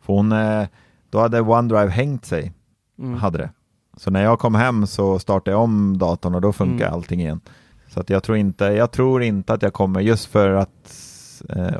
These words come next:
Speaker 1: Office tre sex fem och SharePoint och OneDrive, hela det paketet för dem på hennes, eh, f-, eh, hon är ju rektor på förskola.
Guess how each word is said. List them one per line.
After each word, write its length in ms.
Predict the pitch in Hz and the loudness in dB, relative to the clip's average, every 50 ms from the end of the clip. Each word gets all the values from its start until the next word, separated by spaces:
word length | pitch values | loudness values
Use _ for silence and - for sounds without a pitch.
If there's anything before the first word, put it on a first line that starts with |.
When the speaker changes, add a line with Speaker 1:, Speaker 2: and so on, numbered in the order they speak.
| - | -2
Speaker 1:
Office 340 | 107 98 - - 107 95 - | -2 -2 -2 -4 -6 -6 -4
tre 220 | - 110 107 101 | -4 -2 -2 -2
sex 240 | 90 - 101 - - | -2 -4 -6 -8 -4
fem 300 | - 110 107 104 98 98 | -2 0 0 0 0 0
och 160 | 95 95 95 | 0 0 0
SharePoint 580 | - - 101 98 98 95 - - 95 95 92 - | 0 0 2 2 2 2 2 2 2 2 2 0
och 100 | 92 95 | -2 -2
OneDrive, 580 | 101 101 98 98 95 87 90 90 90 85 87 92 | 0 0 -2 -2 -2 0 0 0 0 -2 -2 0
hela 240 | 95 98 95 98 98 | 0 0 2 2 2
det 120 | 90 95 | 0 0
paketet 580 | - - 95 - - 113 107 101 - - 92 - | -2 -4 -6 -2 0 0 0 0 0 -4 -8 -8
för 100 | - 95 | -4 -4
dem 200 | 87 85 85 87 | -2 -2 -2 -4
på 120 | - 95 | -4 -4
hennes, 460 | 90 90 90 90 90 - - - - | -2 -2 -2 -4 -4 -6 -10 -8 -4
eh, 380 | 90 87 87 85 85 85 87 87 87 - _ - - - - - | -2 0 0 0 -2 -2 -4 -6 -8 -10 _ -20 -20 -20 -20 -20
f-, 240 | - - - - - - | -20 -20 -20 -20 -20 -14
eh, 280 | - - 92 90 87 92 | -8 -4 -2 -2 0 0
hon 140 | 92 98 98 | 2 2 2
är 60 | 95 | 2
ju 300 | 95 92 92 92 92 85 | 2 4 4 4 4 4
rektor 440 | 85 98 - - - - 101 101 98 | 2 0 0 -2 -4 0 0 0 2
på 140 | - 90 87 | 0 -2 -2
förskola. 640 | - 95 90 87 - - - 107 104 92 80 80 | 0 0 0 0 0 0 0 2 2 2 0 -2